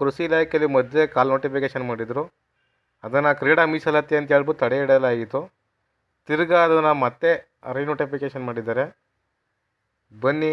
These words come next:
ಯಾವ್ದು ನೋಟಿಫಿಕೇಶನ್ ಯಾವ ಥರ ತಿದ್ದುಪಡಿ ಮಾಡಿಬಿಟ್ಟಿದ್ದಾರೆ ಅಂತ ನೋಡೋಣ. Let's start the video. ಫ್ರೆಂಡ್ಸ್,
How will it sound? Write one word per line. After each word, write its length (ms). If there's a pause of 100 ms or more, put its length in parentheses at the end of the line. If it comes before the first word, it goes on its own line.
(260)
ಯಾವ್ದು 260
ನೋಟಿಫಿಕೇಶನ್ 720
ಯಾವ 200
ಥರ 80 (100)
ತಿದ್ದುಪಡಿ 480
ಮಾಡಿಬಿಟ್ಟಿದ್ದಾರೆ 580
ಅಂತ 140 (120)
ನೋಡೋಣ. 300 (1040)
Let's 320 (240)
start 380
the 80 (100)
video. 240 (3750)
ಫ್ರೆಂಡ್ಸ್, 280